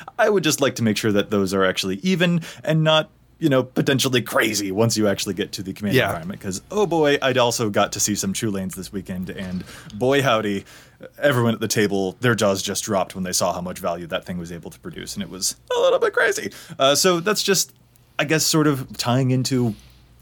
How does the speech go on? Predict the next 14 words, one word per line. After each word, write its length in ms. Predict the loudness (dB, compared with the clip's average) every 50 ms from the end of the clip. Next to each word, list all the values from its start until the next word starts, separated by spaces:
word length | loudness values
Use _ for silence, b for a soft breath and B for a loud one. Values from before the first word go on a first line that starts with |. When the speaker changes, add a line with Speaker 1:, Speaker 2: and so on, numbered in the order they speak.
| -20 -20 -14 -6
Speaker 1:
what 220 | -2 0 0 2
I 120 | 2 0 0
perceive 380 | 0 -2 -2 0 0 -2 0
to 80 | -2 -2
be 120 | -2 -2
the 120 | -2 -2 -2
theme 260 | -2 0 0 0 0
of 100 | 0 -2
twenty 260 | -6 -6 -4 -4 -2
nineteen, 560 | -2 -4 -6 -8 -8 -10 -8 -8 -6 -6 -6
which 180 | -6 -8 -8 -6
is 80 | -8
sort 200 | -6 -4 -4 -2
of 200 | -2 -2 -2 -4